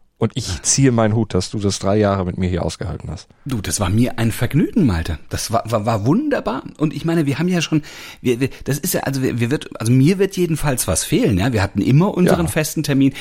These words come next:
Speaker 2: Wir haben uns immer über den Sport austauschen können.
Speaker 1: Das auf jeden Fall.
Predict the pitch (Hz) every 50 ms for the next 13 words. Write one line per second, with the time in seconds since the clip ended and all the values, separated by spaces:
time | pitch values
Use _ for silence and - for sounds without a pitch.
0 | - - 120 117 110 110 104 113 113 110 - - - 131 170 196 208 202 - -
1 | 131 160 147 143 147 139 - - 131 135 135 - - - 117 117 - - - 117
2 | 113 113 117 113 - - 107 107 - - - - - - - - - 92 82 92
3 | - - - 117 135 165 170 170 135 92 92